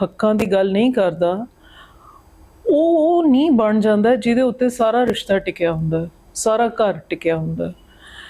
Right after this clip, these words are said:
ਮੈਂ ਇਹ ਨਹੀਂ ਕਹਿੰਦੀ ਕਿ ਆਪਣੇ ਆਪ ਨੂੰ ਨਜ਼ਰਅੰਦਾਜ਼ ਕਰੋ, ਮੈਂ ਇਹ ਨਹੀਂ ਕਹਿੰਦੀ ਕਿ ਆਪਣੇ ਆਪ ਨੂੰ ਮਾਰ ਕੇ ਦੂਜਿਆਂ ਨੂੰ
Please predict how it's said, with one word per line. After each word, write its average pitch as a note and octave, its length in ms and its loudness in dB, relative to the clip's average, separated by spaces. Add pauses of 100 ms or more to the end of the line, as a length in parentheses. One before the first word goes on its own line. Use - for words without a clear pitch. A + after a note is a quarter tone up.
(280)
ਮੈਂ C#4 100 2
ਇਹ F4 180 0
ਨਹੀਂ F#4+ 180 2
ਕਹਿੰਦੀ D4 360 0
ਕਿ D4 160 0
ਆਪਣੇ B3 340 0
ਆਪ A3+ 220 0
ਨੂੰ A#3 160 2
ਨਜ਼ਰਅੰਦਾਜ਼ F#3 840 0
ਕਰੋ, F3+ 280 2
ਮੈਂ G3+ 220 2
ਇਹ A#3+ 100 2
ਨਹੀਂ B3 160 2
ਕਹਿੰਦੀ G#3+ 300 0
ਕਿ G#3+ 140 -2
ਆਪਣੇ G3+ 340 0
ਆਪ F#3 240 -2
ਨੂੰ G3 120 0
ਮਾਰ E3+ 300 0
ਕੇ G#3+ 160 -2
ਦੂਜਿਆਂ F#3+ 400 0
ਨੂੰ F#3 220 -4